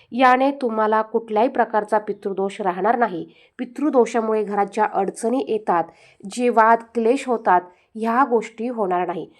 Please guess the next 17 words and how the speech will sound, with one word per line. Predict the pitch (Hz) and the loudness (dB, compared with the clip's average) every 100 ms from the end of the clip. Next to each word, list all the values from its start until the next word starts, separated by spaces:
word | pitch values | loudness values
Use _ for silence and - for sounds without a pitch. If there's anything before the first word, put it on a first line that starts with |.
| _ _ | _ _
बघा, | - 226 247 | 0 4 6
हा | 254 233 - | 4 2 0
उपाय | 214 220 220 | -4 0 2
आपण | 196 190 208 | 0 -2 -4
सर्वांनी | 202 196 180 190 190 | -4 -4 -2 -2 -4
सर्व | 185 190 208 | -4 -6 -4
पितरी | 254 233 226 208 | -6 -4 -4 -4
अमावस्येच्या | 196 180 185 185 185 233 | -4 -4 -6 -8 -8 -6
दिवशी | 233 220 | -6 -8
करायचा | - 165 165 165 | -6 -4 -4 -6
आहे. | 180 170 - _ _ | -8 -10 -18 _ _
आता | 233 240 | 0 2
ज्यांचे | 330 285 262 247 233 165 - _ - | 2 2 0 -2 -4 -4 -8 _ -6
पित्र | 277 - 233 - - _ | -4 0 0 0 -6 _
करायचे | 254 247 254 247 285 | 0 2 2 0 -2
राहिले | 262 208 220 - | 0 -2 -2 -2
असतील | 254 254 180 | -2 -2 -8